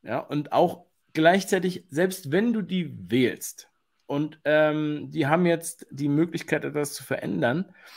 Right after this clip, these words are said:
dann ist es halt so, dass du natürlich danach überhaupt gar keinen Einfluss mehr hast. Ja?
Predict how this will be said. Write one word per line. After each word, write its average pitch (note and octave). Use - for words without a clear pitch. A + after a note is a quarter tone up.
dann C#3+
ist -
es E3
halt D3+
so, D#3+
dass D#3+
du D#3+
natürlich D#3+
danach D#3
überhaupt F3
gar F3
keinen E3+
Einfluss E3+
mehr F2
hast. -
Ja? A#2+